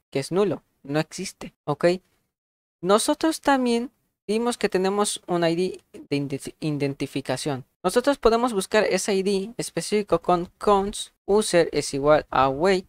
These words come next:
user esquema, esquema punto find by I D, ¿ok? Aquí colocamos la I D que nos da Mongo para buscarlo.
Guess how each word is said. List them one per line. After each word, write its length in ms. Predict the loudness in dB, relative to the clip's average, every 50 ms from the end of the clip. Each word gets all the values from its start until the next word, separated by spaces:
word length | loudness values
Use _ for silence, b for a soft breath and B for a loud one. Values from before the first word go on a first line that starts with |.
| _ _ -2
user 500 | -2 -2 0 0 0 0 0 0 -2 _ _ _ _ _ -6
esquema, 800 | -6 -6 -6 -6 -12 _ _ -4 -2 -2 0 0 -2 -4 -6 -10 _
esquema 520 | _ _ -6 -6 -4 -2 -2 -2 -4 -6 _ _ _ -4
punto 420 | -2 -2 -2 -2 _ 0 0 0
find 640 | 0 -4 -14 0 4 6 6 6 6 2 0 -4 -8 _ _ _ _ _ -10
by 440 | 2 6 6 6 6 6 2 -2 -8 _ -4
I 180 | -2 -2 -2 0
D, 240 | -2 -4 -4 -4 -6 _ _ _ _ _ _ _ _ _ _
¿ok? 180 | -14 -14 -6 -4 -4 -4 -6 _ _ _
Aquí 200 | -8 -8 -8 -4
colocamos 460 | -2 -2 -2 2 2 0 0 2 -2 0
la 100 | 0 0
I 60 | 0
D 160 | 0 -4 -6
que 140 | 0 -2 0
nos 160 | 0 2 2
da 100 | 2 2
Mongo 360 | 2 2 0 0 0 -2 -8
para 200 | -4 -2 0 0 0
buscarlo. 440 | -2 -4 -6 -4 -4 -4 -4 -8